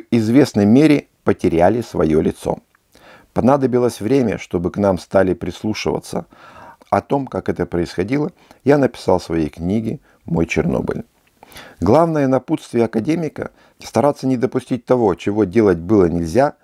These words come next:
я пытался по мере сил. Приведу только один пример. Находясь на блоке, я постоянно сталкивался с непрофессионализмом. Такое впечатление оставляли работающие военнослужащие,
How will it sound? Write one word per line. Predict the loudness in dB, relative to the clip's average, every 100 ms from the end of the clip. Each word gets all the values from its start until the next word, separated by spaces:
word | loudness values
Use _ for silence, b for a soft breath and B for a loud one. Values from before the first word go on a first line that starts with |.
| _ _ _
я | 0 0
пытался | 0 -2 0 -2 -2 -10 -12 _
по | -6 -4
мере | -2 -2 -2
сил. | -6 -6 -6 -10 _ b b b -2
Приведу | 2 4 4 2 0 _ -2
только | 0 0 -2
один | -4 -4 -6
пример. | -6 -6 -6 -8 -12 _ _ _ _ B B B B
Находясь | 0 2 2 0
на | 0
блоке, | 0 0 0
я | 0
постоянно | 0 -2 -2 -2 -4
сталкивался | -2 0 0 -2 -6 -6 -8
с | -10
непрофессионализмом. | -4 -4 -2 -4 -4 -4 -10 -6 -4 -2 -2 -2 -4 -8 -12 _ _ B B B
Такое | -2 2 2
впечатление | 2 -2 -8 -6 -2 0 0
оставляли | 0 -2 0 4 4 4
работающие | 2 2 -2 -2 -4 -4 -2 2
военнослужащие, | 2 2 0 -2 -2 -2 -2 -2